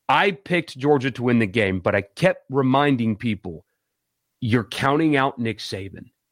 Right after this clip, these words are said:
That's a stupid thing to do." I saw a clip fro-, floating around today, uh, from the J-Boy show. I, I heard it everywhere,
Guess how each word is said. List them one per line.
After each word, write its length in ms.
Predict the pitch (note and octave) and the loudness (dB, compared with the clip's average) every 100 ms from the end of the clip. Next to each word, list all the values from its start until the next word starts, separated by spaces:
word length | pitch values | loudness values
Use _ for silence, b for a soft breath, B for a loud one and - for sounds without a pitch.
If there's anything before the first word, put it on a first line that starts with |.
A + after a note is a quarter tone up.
| - | -6
That's 200 | G#2+ - | -4 -2
a 60 | |
stupid 600 | - - - B2+ D3 C3+ | -4 -4 2 2 2 0
thing 260 | B2+ A#2+ A2+ | 2 2 2
to 100 | A2 | 0
do." 260 | G2 D#2+ - B B B - | -4 -8 -16 B B B -2
I 100 | A#2 | 0
saw 220 | C#3 A2+ | 2 0
a 40 | |
clip 300 | - C#3+ C3+ - _ _ _ | 2 0 0 -6 _ _ _
fro-, 340 | - D#3 D3+ B2+ | -2 2 2 0
floating 360 | D3 C#3 C#3 | 2 4 4
around 280 | B2 B2 B2 | 2 2 0
today, 540 | A#2+ A2+ A#2+ A#2 G#2+ - b b b b - | -2 0 2 4 0 -4 b b b b -4
uh, 220 | A2 G2 | -4 -4
from 280 | - B2 G#2+ | -2 0 0
the 60 | G2 | 0
J-Boy 480 | C#3+ C#3+ C3 C#3 | 2 2 4 4
show. 440 | B2 D3 C3 B2+ A#2+ | 2 2 4 4 0
I, 400 | G#2+ A2+ A2 C3+ | -2 -4 -2 0
I 20 | |
heard 180 | C#3 C#3 | 2 2
it 80 | B2 | 2
everywhere, 520 | C#3 B2+ F2+ F2 | 2 0 -4 -12